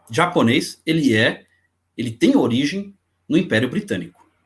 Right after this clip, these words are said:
Isso, isso é inegável, isso é inegável. E assim, é, tendo isso em mente, os czaristas também faziam a mesma coisa. Os czaristas que, inclusive, eram o quê?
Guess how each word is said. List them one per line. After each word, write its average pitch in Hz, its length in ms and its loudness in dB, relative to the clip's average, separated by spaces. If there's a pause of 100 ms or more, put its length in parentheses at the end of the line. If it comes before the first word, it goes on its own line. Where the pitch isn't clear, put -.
Isso, 113 280 -2
isso 113 280 -4
é 151 60 2
inegável, 120 600 0 (200)
isso - 140 -10
é 107 40 2
inegável. 113 520 -4 (1000)
E - 40 0
assim, 151 460 2 (320)
é, 110 280 0
tendo 285 360 0
isso 185 240 0
em 127 80 2
mente, 165 320 0
os - 80 -8
czaristas 220 640 0
também 262 420 0
faziam 233 360 0
a 208 40 0
mesma 226 320 2
coisa. 170 220 -4
Os - 60 -8
czaristas 262 560 0
que, - 100 -10
inclusive, 277 500 0
eram 277 200 2
o 220 60 -2
quê? - 260 -6